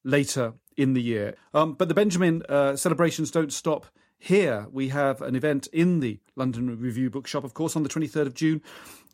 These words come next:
where I'll be in further conversation with Esther Leslie. Benjamin is the bookshop's author of the month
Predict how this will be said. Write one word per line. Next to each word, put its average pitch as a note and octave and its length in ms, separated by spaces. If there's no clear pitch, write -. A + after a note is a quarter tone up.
where C3+ 180
I'll D3 80
be C#3+ 140
in C#3 100
further D#3 300
conversation B2 680
with C3 120
Esther C3 220
Leslie. B2+ 400
Benjamin D#3 400
is C#3+ 220
the C3+ 220
bookshop's D3 580
author D3 300
of A#2+ 100
the C3+ 80
month C#3 420